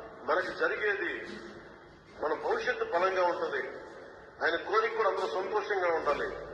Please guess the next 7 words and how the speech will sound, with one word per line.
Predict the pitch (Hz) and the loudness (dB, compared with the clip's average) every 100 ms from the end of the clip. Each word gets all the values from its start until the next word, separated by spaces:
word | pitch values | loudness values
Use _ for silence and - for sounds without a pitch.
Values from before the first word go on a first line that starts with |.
| - - - - - | -12 -12 -12 -10 -4
అందరూ | 135 208 - | 0 2 2
ఆరోగ్యంగా | 143 180 214 208 196 185 165 | 4 6 6 2 2 4 4
ఉండాలి, | - 139 123 - - - - - - - - | 4 2 2 -2 -6 -10 -12 -12 -14 -8 -6
అందరూ | - 196 196 381 - - - | -2 0 0 -2 -4 0 0
ఐశ్వర్యంతో | - 233 220 208 - | 2 0 2 2 0
ఉండాలి | 170 156 143 139 | 0 2 4 4
అనేది. | 120 107 - | 0 -2 -6